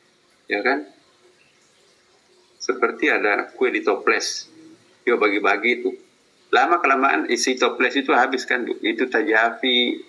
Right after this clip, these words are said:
Tapi ada namanya tajali. Teman-teman di sini ada berapa orang ini? Tiga ratus enam puluh delapan orang ini kayaknya konstan ini.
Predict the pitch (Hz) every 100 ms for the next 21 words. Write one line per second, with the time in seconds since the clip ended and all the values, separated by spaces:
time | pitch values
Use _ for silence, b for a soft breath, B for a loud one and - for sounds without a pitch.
0 | _ _ _ _ _ _ _ _ _ _
1 | _ _ _ _ _ _ _ _ _ _
2 | - 147 - - 196 135 135 123 101 101
3 | 113 117 127 135 151 180 147 113 - -
4 | _ _ _ _ _ _ _ _ _ _
5 | _ _ - 104 107 113 131 135 131 151
6 | 147 107 95 101 98 95 95 98 95 90
7 | 107 98 104 107 135 - 120 107 101 98
8 | 98 92 87 90 90 98 120 - - 95
9 | 95 110 113 - 101 101 - - - -